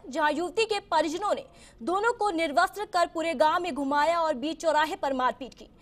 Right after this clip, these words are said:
बता दें, इस दौरान कई ग्रामीण दोनों को घेरे खड़े रहे, लेकिन किसी ने रोका टोका तक नहीं।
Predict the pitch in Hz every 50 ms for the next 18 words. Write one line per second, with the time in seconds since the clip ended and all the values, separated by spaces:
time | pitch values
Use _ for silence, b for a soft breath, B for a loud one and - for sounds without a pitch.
0 | B B B B 220 269 302 349 339 339 349 415 440 370 311 370 370 370 370 370
1 | 359 - 320 330 339 247 311 302 302 302 311 339 349 349 262 262 294 302 302 330
2 | 339 330 - 330 330 320 226 - 214 254 302 330 311 269 - - 277 262 269 285
3 | 285 285 285 294 302 302 294 294 294 311 262 247 233 - 349 330 - 415 415 403
4 | 294 196 202 240 302 302 - 359 359 359 - 359 339 339 - 403 392 - 269 262
5 | 226 233 226 -